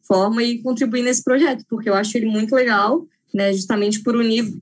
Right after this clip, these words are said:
assuntos que me interessam muito e trazer benefício pra população, enfim.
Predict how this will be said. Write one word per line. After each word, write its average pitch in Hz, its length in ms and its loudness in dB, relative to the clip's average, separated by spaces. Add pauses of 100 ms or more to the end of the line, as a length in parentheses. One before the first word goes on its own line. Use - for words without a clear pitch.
(460)
assuntos 226 420 0
que 240 140 -2
me 226 140 2
interessam 226 460 2
muito 214 440 -2 (1300)
e 220 360 0 (180)
trazer 247 320 4
benefício 294 400 2
pra 285 120 0
população, 254 680 0
enfim. 254 540 -2